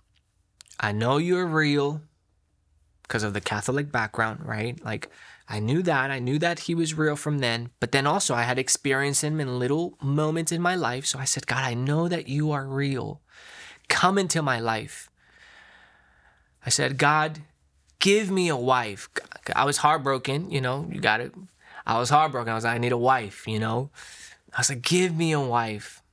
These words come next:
Give me a church community,"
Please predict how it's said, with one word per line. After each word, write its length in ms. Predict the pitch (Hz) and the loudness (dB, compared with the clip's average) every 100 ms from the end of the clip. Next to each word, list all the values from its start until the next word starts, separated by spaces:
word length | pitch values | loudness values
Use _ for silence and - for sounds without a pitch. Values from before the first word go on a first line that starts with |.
| _ _ _ _ _ _ | _ _ _ _ _ _
Give 300 | - 180 175 | 2 4 4
me 200 | 170 170 | 0 0
a 40 | 156 | 0
church 400 | - 147 143 - | 2 0 0 -2
community," 680 | 123 120 113 107 110 156 | -2 -2 -2 -4 -6 -12